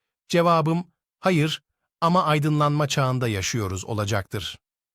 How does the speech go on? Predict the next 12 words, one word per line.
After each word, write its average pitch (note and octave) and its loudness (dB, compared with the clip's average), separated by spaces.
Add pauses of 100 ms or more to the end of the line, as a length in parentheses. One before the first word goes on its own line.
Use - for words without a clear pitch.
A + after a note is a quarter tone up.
(600)
Şu - -2
anki A#2 0
vaziyette A#2+ -2 (340)
insanların C#3+ 0
dışarıdan C#3+ 2
bir C3 -2
rehber C3 -2
olmaksızın C#3 -2 (300)
kendi C#3+ 0
akıl D#3+ -2
ve C#3 2
mantıklarını A#2+ 0